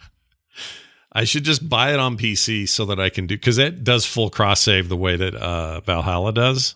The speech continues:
So I just have to be logged in,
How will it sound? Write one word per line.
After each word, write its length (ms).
So 300
I 80
just 180
have 120
to 80
be 100
logged 400
in, 320